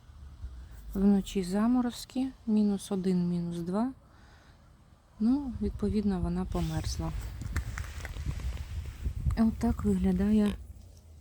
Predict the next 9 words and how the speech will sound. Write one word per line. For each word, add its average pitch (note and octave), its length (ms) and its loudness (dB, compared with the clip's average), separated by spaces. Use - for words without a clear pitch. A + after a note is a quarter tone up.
коли F#3+ 380 2
мерзне F#3+ 600 2
полуничка. F3 840 -2
Серединка A#3 1000 0
почорніла. E3 840 -2
І - 180 -12
тут. - 360 -6
Це A#3 280 2
я G3 300 2